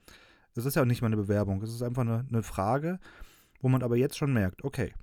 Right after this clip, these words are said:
du hast unsere Webseite, wo unsere Informationen drinne stehen, was wir erwarten und was wir, auf was wir achten. Wir haben auch noch ein paar Landingpages davor geschaltet, wo man, wo auch steht, auf was wir achten oder welche, ähm,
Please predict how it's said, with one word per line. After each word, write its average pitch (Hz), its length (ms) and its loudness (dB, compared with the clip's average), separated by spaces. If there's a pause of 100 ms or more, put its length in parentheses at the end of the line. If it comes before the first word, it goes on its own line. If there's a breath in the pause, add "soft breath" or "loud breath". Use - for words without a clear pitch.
(200)
du 127 120 2
hast 135 280 -2
unsere 113 400 -2
Webseite, 151 600 -2 (540)
wo 120 220 2
unsere 127 320 0
Informationen 110 640 -2
drinne 98 260 -2
stehen, - 320 -12 (120)
was 104 200 -6
wir 95 80 -2
erwarten 131 640 -2 (460 soft breath)
und 117 180 -4
was 110 240 -4
wir, 117 320 2
auf - 100 -10
was - 160 -6
wir - 100 -6
achten. - 380 -10 (600 loud breath)
Wir 117 100 -2
haben 120 140 2
auch 120 120 0
noch 117 120 -2
ein 110 100 -6
paar 101 160 -4
Landingpages 143 680 -2
davor 127 340 -2
geschaltet, 123 460 -4
wo 101 60 -6
man, 98 220 -4
wo 101 140 -10
auch 156 220 0
steht, 147 380 -2
auf 135 140 -6
was 139 160 -4
wir 120 120 -4
achten 127 360 -4
oder 110 240 -2
welche, 107 360 -2 (1200 loud breath)
ähm, 113 500 0